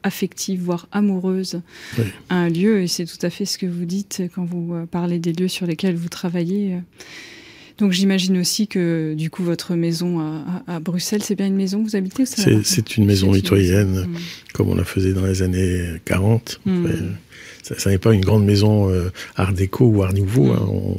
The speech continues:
Speaker 2: on, on n'est pas dans, dans ce quartier-là, mais, mais oui, c'est une maison, comme Bruxelles permet encore de, dans lesquelles Bruxelles permet encore de vivre.
Speaker 1: Mhm. Et du coup, euh, ça fait un peu office de port d'attache pour vous, quelque part, ce,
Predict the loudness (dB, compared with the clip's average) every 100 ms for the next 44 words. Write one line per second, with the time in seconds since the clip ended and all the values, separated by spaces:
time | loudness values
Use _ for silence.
0 | -6 -10 -6 -4 -2 -4 -2 -2 -2 -4
1 | -8 -6 -6 -4 -6 -6 -8 -4 -2 0
2 | 0 -4 -6 -10 -20 -18 -18 -6 2 6
3 | 6 4 -2 0 0 2 0 -2 -4 0
4 | 0 2 2 2 4 4 2 2 4 4
5 | 2 0 -4 -8 -6 -2 -2 -2 -4 -4
6 | -6 -10 -14 _ -16 -2 0 0 0 0
7 | -2 -14 -8 -4 0 0 0 0 0 -2
8 | -2 -2 -2 -4 -6 -6 -4 -4 -10 -20
9 | _ -20 -20 -20 -20 -14 -6 -2 -2 -4
10 | -2 0 0 0 -4 -6 -8 -6 -6 -4
11 | -6 -6 -6 -6 -2 -2 -2 -2 -4 -2
12 | -2 0 -2 -4 -4 -4 -4 -4 -6 -4
13 | -6 -4 -6 -6 -8 -6 -6 -8